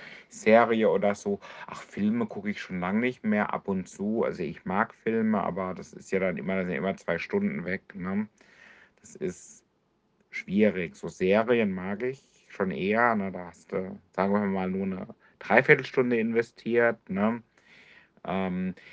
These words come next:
ich gehöre nicht zu dem Schlag Mensch, der sich so eine Serie am Stück reinknurrt,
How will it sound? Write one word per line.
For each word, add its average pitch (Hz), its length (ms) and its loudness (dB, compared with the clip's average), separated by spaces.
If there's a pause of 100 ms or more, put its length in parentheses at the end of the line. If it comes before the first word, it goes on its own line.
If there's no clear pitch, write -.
(180)
ich - 180 -6
gehöre 104 320 6
nicht 113 220 0
zu 113 100 -2
dem 98 180 2
Schlag 95 640 -2
Mensch, 101 520 -2
der 95 280 0
sich 92 300 -10
so - 100 -12
eine 95 400 -6 (240)
Serie 98 540 0
am - 140 -6
Stück - 420 -10
reinknurrt, - 640 -6